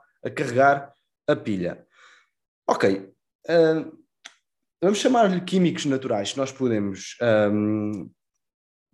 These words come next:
produzir no nosso organismo.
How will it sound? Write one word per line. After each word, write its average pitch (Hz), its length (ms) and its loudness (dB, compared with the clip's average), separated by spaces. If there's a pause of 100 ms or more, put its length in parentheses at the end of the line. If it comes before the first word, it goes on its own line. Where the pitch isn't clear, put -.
(720)
produzir 117 800 0
no 120 140 0
nosso 120 300 2
organismo. 110 680 0